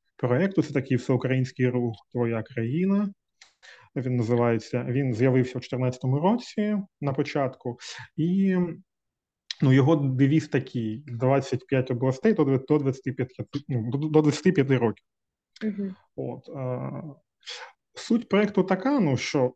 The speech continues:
Speaker 1: не обов'язково, якщо чесно, там, до двадцяти п'яти тебе пускали, а потім ні.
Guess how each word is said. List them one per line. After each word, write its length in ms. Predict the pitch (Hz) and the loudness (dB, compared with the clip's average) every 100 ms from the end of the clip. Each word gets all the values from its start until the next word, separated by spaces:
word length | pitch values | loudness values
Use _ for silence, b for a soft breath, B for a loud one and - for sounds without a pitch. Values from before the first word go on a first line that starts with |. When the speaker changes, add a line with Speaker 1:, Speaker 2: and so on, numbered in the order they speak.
| - | -2
Speaker 1:
не 140 | 160 | 2
обов'язково, 520 | 151 156 156 131 113 | 6 6 4 2 2
якщо 200 | 113 - | 0 -4
чесно, 340 | 123 131 - 120 | -4 -4 -4 -8
там, 260 | 113 113 110 _ - | -8 -8 -12 _ -4
до 60 | |
двадцяти 340 | 131 139 135 135 | 2 2 2 0
п'яти 300 | 143 131 131 | 0 -2 -2
тебе 240 | 131 120 | 0 0
пускали, 500 | 117 127 - 123 113 | 0 -4 -2 -2 -2
а 40 | 113 | -2
потім 340 | 127 127 147 | -6 -6 -8
ні. 160 | 185 | -4